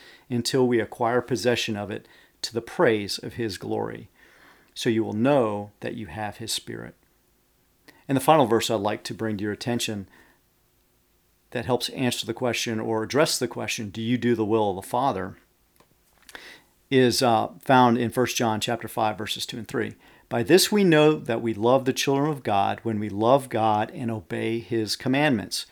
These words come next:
For this is the love of God, that we keep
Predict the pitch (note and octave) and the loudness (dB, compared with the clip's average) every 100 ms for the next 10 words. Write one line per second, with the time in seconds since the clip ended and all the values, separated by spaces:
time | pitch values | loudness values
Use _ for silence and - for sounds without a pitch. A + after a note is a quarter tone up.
0 | _ _ - B2+ A2+ B2+ E3 G#3+ F3+ F#3 | _ _ -2 -2 2 2 2 0 0 0
1 | D3+ C#3 C#3+ D3+ A#2+ G2+ G2 G#2 - - | 4 2 2 -2 -2 0 0 -2 -10 -14
2 | - A#2+ A#2 A#2 - - D#3 A#2+ | -4 -2 0 -2 -4 -2 0 -2